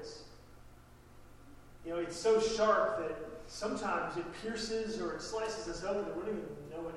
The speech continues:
happened. Right? Have you ever done that? Um, been washing dishes before and, uh, you know, glass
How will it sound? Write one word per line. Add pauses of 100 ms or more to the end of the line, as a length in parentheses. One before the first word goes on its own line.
(100)
happened. (960)
Right?
Have
you
ever
done
that? (920)
Um, (520)
been
washing
dishes
before
and, (840)
uh, (420)
you
know, (140)
glass